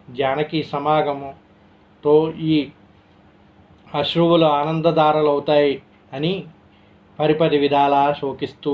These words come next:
ఉన్నాడు లక్ష్మణుడు. ఉచిత రీతిన అన్నగారిని సాంత్వన పంచాలనే శాంతింపజేస్తూ ఉన్నాడు. ఇక్కడతో ఈ అధ్యాయానికి స్వస్తి పలికి,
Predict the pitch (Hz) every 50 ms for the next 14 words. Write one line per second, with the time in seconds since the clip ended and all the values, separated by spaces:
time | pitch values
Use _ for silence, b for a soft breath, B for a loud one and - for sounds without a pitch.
0 | 139 139 131 120 120 120 120 120 120 120 117 117 113 - - - 135 139 143 143
1 | 143 131 - b b b b b b b _ - 127 117 113 156 151 151 165 160
2 | 160 156 156 151 - 160 156 156 156 156 156 151 143 139 147 147 151 151 151 147
3 | 156 156 147 - 143 131 131 131 127 131 156 151 156 147 - 147 139 135 - 143
4 | 139 139 139 135 135 139 139 135 143 147 139 b b b b b b _ _ -
5 | - - 127 123 131 131 131 151 151 151 165 160 147 139 135 131 - - - 139
6 | 135 135 135 127 123 123 123 123 117 - - - - _ _ _ _ - - -
7 | - - - - - - _ _ _ _ _ _ _ _ _ - - - - -
8 | - - - - _ _ _ _ _ _ - 139 123 - 143 131 131 127 - 135
9 | 135 139 147 139 123 - - _ - - _ _ - 139 139 135 127 117 104 -
10 | 131 127 127 127 127 123 127 123 117 117 110 - 131 117 117 - 117 101 - -
11 | - 135 147 143 135 120 - 175 202 180